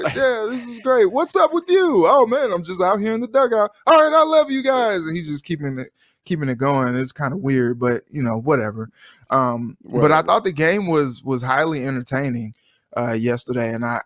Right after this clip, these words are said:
Speaker 2: I enjoyed watching uh, I was really hoping for a tie in the ninth inning so we could have seen the home run derby off. I think that would have just given fans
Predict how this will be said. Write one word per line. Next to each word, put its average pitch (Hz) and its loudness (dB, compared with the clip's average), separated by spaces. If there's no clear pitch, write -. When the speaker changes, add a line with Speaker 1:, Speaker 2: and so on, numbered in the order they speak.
Speaker 2:
I 123 -2
enjoyed 135 2
watching 127 -2
uh, 113 -2
I 123 4
was 135 0
really 156 2
hoping 180 0
for 151 0
a 123 -2
tie 151 -2
in 135 -4
the 131 0
ninth 139 -2
inning 147 -2
so 135 -2
we 139 0
could 139 -2
have 127 -6
seen 135 -4
the 123 -2
home 135 -4
run 135 -2
derby 143 2
off. 143 0
I 135 -4
think 143 -6
that 139 2
would 135 0
have 127 -2
just 120 -8
given 127 -2
fans 127 -4